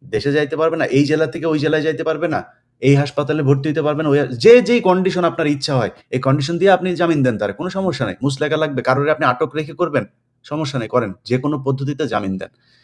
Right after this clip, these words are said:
মামলাই উঠায় না, জামিন তো বহু দূরের কথা। এইভাবে চলছে এই দেশ।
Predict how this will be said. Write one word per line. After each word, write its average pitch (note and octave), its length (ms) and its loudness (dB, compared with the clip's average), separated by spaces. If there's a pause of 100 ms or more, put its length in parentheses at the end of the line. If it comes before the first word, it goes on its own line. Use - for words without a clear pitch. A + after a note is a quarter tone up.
(340)
মামলাই E3+ 340 4
উঠায় D3+ 220 0
না, G#2 100 -2
জামিন A2+ 300 -4
তো A2+ 120 -6
বহু A2 240 0
দূরের G2 280 -4
কথা। - 240 -8 (640)
এইভাবে E3 320 4
চলছে B2+ 380 2
এই G#2+ 80 2
দেশ। F#2 240 -2